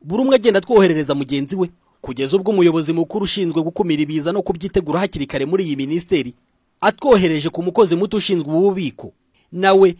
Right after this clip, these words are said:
utazi yaje guhita atangaza ko ntacyo yadufasha mu gihe abamukuriye banze kugira icyo babivugaho. Dore ko bose bahuriza ku kohereza kubaza amakuru yimbitse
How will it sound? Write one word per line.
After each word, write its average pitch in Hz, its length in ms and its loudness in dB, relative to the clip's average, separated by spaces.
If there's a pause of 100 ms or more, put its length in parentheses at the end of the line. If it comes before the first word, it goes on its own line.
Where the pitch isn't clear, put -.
(140)
utazi 185 460 2
yaje 151 180 2
guhita 180 280 -4
atangaza 170 480 -2
ko 180 140 0
ntacyo 147 300 -2
yadufasha 135 420 -4
mu 147 160 -4
gihe 123 280 -8 (220)
abamukuriye 185 540 -2
banze 160 240 -2
kugira 117 240 -10
icyo 147 160 -4
babivugaho. 110 480 -8 (360)
Dore 202 280 2
ko 240 140 2
bose 214 260 2
bahuriza 196 360 2
ku 170 200 2
kohereza 175 480 2
kubaza 196 320 -2
amakuru 208 280 -2
yimbitse 202 480 -2